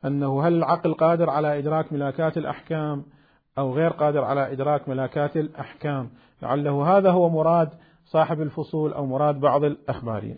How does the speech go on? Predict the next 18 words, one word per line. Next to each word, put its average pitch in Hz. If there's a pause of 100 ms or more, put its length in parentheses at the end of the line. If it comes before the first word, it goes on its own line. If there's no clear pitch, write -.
(120)
على 254
أي 240
حال 214
نحن 233
نأتي 208
إلى 185
أصل 180
المطلب 151
الآن، 127 (520)
ونقول 233
الشيخ 254
يقول 214
أن 233
الحق 208
أن 190
الملازمة 190
ثابتة 196
عقلا 160